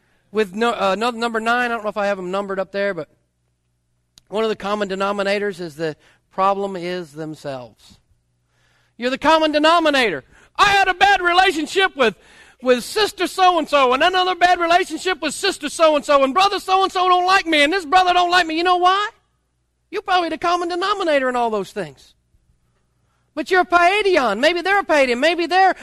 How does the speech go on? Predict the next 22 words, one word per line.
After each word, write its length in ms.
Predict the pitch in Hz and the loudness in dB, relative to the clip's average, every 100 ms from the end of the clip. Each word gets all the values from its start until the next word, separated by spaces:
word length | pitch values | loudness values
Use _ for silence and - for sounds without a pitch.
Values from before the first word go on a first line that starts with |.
| 240 | -2
a 80 | 277 | 2
nepios. 1120 | 285 381 427 381 339 285 185 - - - - _ _ _ _ _ _ _ _ _ _ _ _ _ | 4 2 2 2 4 2 0 -10 -16 -18 -20 _ _ _ _ _ _ _ _ _ _ _ _ _
And 160 | 226 262 | -2 2
they, 240 | 381 392 | 4 4
they, 240 | 302 403 403 | 2 2 2
they're, 180 | 262 359 | 0 -2
they 280 | 269 311 427 | -2 -2 0
haven't 180 | 392 339 | 0 0
even 240 | 330 311 | -2 0
learned 240 | 302 381 349 | 2 2 0
to 80 | |
have 260 | 311 349 370 | 0 0 0
any 200 | 370 370 | 0 0
meat, 420 | 349 427 440 - | 2 2 0 0
let 160 | 294 320 | 2 2
alone 420 | 330 403 381 247 165 | 4 2 0 -4 0
regular 420 | 277 381 370 294 | 2 2 0 -2
food. 240 | - 370 | -2 -4
They're 100 | 370 | -2
still 300 | - - 392 | -6 -2 2
on 180 | 381 370 | 4 2
milk. 480 | 415 466 - - | -2 -4 -6 -14